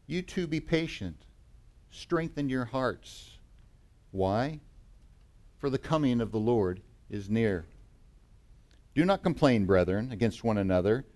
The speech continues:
so that you yourselves may not be judged." Why? "Behold, the judge is standing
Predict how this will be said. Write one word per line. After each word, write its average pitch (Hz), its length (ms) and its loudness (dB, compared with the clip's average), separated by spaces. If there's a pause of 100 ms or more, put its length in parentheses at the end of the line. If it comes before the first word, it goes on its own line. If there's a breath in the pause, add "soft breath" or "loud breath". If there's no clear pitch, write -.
so - 160 -4
that 135 160 2
you 151 160 -2
yourselves 139 580 0
may 120 160 2
not 117 300 0
be 113 120 -2
judged." 110 680 -2 (800)
Why? 117 500 -2 (680)
"Behold, 127 380 0
the 110 80 -2
judge 107 580 -6
is 101 120 -12
standing 95 580 -6